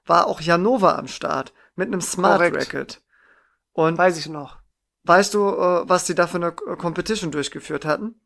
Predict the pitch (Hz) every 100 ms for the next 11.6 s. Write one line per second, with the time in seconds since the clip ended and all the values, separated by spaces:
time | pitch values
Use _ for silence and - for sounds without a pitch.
0 | _ _ _ _ - 185 196 - - -
1 | - 170 165 - 196 196 185 180 - 170
2 | - 220 247 220 214 220 220 214 214 -
3 | - _ 185 170 185 208 - 202 190 185
4 | - - 196 196 175 156 156 - - 156
5 | 147 _ _ _ _ _ _ _ _ _
6 | _ _ _ _ _ _ _ - 185 190
7 | 190 214 220 - 202 208 175 175 190 214
8 | - 190 208 208 220 214 - - - 175
9 | 185 190 - 202 156 180 185 165 170 180
10 | 190 185 - 175 185 180 175 190 196 156
11 | 175 196 202 160 180 -